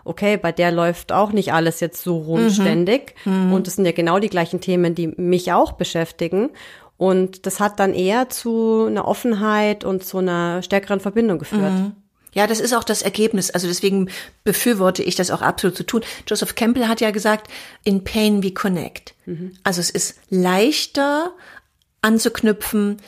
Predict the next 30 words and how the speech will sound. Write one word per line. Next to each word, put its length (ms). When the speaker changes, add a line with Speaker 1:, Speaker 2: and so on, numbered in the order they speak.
Speaker 2:
wenn 220
du 80
das 200
tust, 300
wenn 100
du 60
deine 200
Schwäche 380
offenbarst. 500
Authentisch 420
sein, 220
das 100
Aufrichtige 540
zeigen, 440
ist 160
ja 60
total 500
das 160
Thema 260
von 140
der 100
gewaltfreien 540
Kommunikation. 680
Stimme 260
ich 120
absolut 320
zu. 180
Gleichzeitig 640
gibt's 240
das. 180